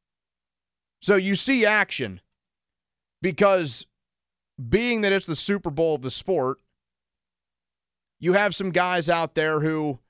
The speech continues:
this might be the only race they, they do all season, might be one of only three or four.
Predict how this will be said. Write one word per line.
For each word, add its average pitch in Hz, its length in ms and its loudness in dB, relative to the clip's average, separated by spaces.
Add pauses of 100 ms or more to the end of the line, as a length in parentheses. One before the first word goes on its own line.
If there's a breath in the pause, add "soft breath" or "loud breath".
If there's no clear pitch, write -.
this 170 180 -2
might 180 220 0
be 170 120 -2
the 147 140 0
only 160 160 -2
race 151 360 0
they, 139 320 -4 (320)
they 127 120 -2
do 139 220 -2
all 135 180 0
season, 135 580 -4 (1040)
might 135 220 -2
be 143 100 0
one 143 200 -2
of 135 120 -2
only 139 320 -2
three 143 280 -8
or 131 120 -4
four. 143 520 -4